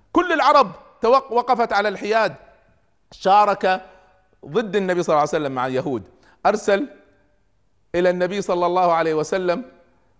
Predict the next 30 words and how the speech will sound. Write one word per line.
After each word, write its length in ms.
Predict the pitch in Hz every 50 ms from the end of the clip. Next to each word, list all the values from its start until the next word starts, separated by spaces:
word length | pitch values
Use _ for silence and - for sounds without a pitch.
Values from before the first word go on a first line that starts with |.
| _ _ _ -
أنه 320 | 165 175 180 175 170 180
سيهدده. 840 | 160 - 185 156 151 151 160 165 147 196 165 147 147 110 110 90 92 - _ _ _ _ -
النبي 160 | 226 214 165
صلى 120 | 143 156
الله 100 | 151 -
عليه 80 | 202 170
وسلم 60 | 165
ما 60 | 151
استجاب 400 | 151 - - 143 127 127 113 101
لتهديده، 440 | 101 95 - 95 101 101 98 90 95
فأرسل 460 | 92 - 180 226 254 254 277 262 247
إلى 140 | 247 240 240
اليهود، 380 | 240 233 226 226 240 254 208 143 - - - _ _ _ _ _ _ _ _ _ -
أرسل 280 | 214 226 - 262 247 247
لهم 200 | 247 247 240 247
ألف 220 | 247 262 247 -
فارس 440 | - 240 233 233 202 165 - - - -
وقال 280 | 175 - - 233 240
لهم: 140 | 233 233 233
"أنا 120 | 233 233
جايكم 360 | 226 233 254 254 - 247 233 220
بأربعة 380 | 233 220 247 233 233 208 208 - 220 214
آلاف". 340 | 226 233 214 165 - -
وفعلًا 500 | 160 156 - - 247 - - 254 269 254
جاءهم 600 | 220 175 139 208 247 254 233 226 233 247 233 170 123 - - -
بنفسه، 640 | 190 226 254 285 285 - - 277 269 262 220 151 - - - - _ _ _ _ _ _
شارك، 440 | - 254 269 277 294 285 269 -
راح 160 | 202 254 262 247
حصن 340 | - - 254 247 - 277
اليهود. 480 | 254 240 220 226 214 247 277 277 247 156